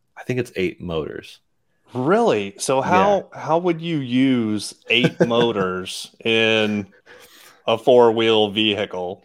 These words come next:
Speaker 2: would,
Speaker 1: Yeah,
Speaker 2: would be my
Speaker 1: I think
Speaker 2: question.
Speaker 1: it's two-wheel drive also. I think it's rear-wheel drive. Maybe they did make it all-wheel drive, but it was, it was a weird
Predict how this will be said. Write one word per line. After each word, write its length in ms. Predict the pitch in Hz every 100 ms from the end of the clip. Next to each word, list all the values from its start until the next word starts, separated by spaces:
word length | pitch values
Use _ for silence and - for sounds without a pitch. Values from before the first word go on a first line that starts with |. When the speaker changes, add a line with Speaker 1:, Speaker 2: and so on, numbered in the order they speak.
| -
Speaker 2:
would, 360 | 117 113 104 98
Speaker 1:
Yeah, 180 | 107
Speaker 2:
would 60 | 90
be 100 | 104
my 180 | 98 98
Speaker 1:
I 20 |
think 100 | 90
Speaker 2:
question. 280 | 127 139 120
Speaker 1:
it's 140 | 92 -
two-wheel 560 | - 127 113 110 98
drive 680 | 85 90 90 82 73 - _
also. 580 | 82 78 76 - - - _ _ _ _ _ _ _ -
I 100 | 95
think 140 | 92
it's 120 | 92
rear-wheel 360 | 87 87 82 78
drive. 300 | 82 80 - _ -
Maybe 220 | 117 127
they 180 | 107 92
did 200 | 87 82
make 160 | 80
it 80 | 76
all-wheel 300 | 71 71 -
drive, 440 | - - - - _ _ -
but 180 | 120
it 80 | 107
was, 180 | 107 101
it 100 | 107
was 160 | 107 98
a 80 |
weird 680 | 92 92 104 104 110 110 -